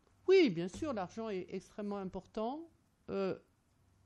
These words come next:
penser que ça n'est que, ça n'est que ça, je crois que c'est faux.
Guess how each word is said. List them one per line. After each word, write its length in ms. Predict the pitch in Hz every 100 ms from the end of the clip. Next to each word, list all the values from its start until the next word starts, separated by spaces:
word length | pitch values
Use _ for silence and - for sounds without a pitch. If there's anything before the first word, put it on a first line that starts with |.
| _ _ - -
penser 360 | 262 277 302
que 60 | -
ça 1300 | - - - - - - - - - - - - 247
n'est 140 | 240 226
que, 80 | - - - - - - - -
ça 580 | - - - - - 254
n'est 160 | 262
que 140 | 262 302
ça, 380 | 294 285 302 339
je 60 |
crois 120 | - 254
que 60 |
c'est 140 | - -
faux. 160 | -